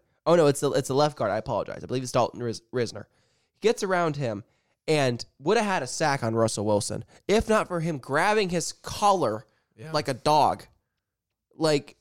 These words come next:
Speaker 2: I know, yeah.
Speaker 1: it didn't show up, and it didn't even get called.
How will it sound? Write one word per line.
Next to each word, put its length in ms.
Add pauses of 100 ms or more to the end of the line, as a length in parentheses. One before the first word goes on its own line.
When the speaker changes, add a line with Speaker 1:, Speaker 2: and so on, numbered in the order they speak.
(880)
Speaker 2:
I 100
know, 200 (100)
yeah. 240
Speaker 1:
it 100
didn't 240
show 260
up, 180
and 220
it 20
didn't 160
even 220
get 140
called. 340